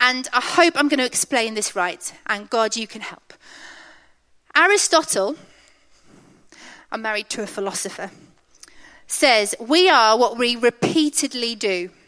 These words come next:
So worship needs to become that natural, that subconscious part of you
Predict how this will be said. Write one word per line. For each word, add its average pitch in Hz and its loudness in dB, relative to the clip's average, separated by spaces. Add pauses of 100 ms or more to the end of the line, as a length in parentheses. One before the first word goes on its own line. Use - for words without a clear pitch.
(1900)
So 294 2
worship 392 6
needs 302 4
to - -8
become 233 0 (160)
that 240 -2
natural, 302 -2 (300)
that 247 0
subconscious 294 0
part 240 -2
of 240 -14
you 208 -6